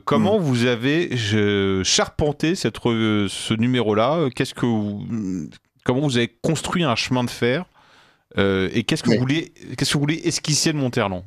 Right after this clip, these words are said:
Speaker 1: Qu'est-ce que vous voulez que le lecteur retienne ? Parce qu'on, étant donné qu'on peut pas parler, donc on est
Speaker 2: Ouais,
Speaker 1: très
Speaker 2: oui.
Speaker 1: complexe.
Speaker 2: Ah, je pense que nous, après, notre ligne de conduite dans la revue, c'est, euh, faire parler à la fois soit des témoins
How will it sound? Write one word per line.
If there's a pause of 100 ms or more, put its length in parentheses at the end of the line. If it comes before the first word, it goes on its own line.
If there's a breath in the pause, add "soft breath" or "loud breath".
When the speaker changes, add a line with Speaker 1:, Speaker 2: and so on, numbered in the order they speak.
Speaker 1:
Qu'est-ce
que
vous
voulez
que
le
lecteur
retienne ?
Parce
qu'on, (100)
étant
donné
qu'on
peut
pas (400)
parler,
donc
on
est
Speaker 2:
Ouais,
Speaker 1:
très
Speaker 2:
oui.
Speaker 1:
complexe. (840)
Speaker 2:
Ah,
je
pense
que
nous,
après,
notre
ligne
de
conduite
dans
la
revue,
c'est,
euh,
faire
parler
à
la
fois
soit
des
témoins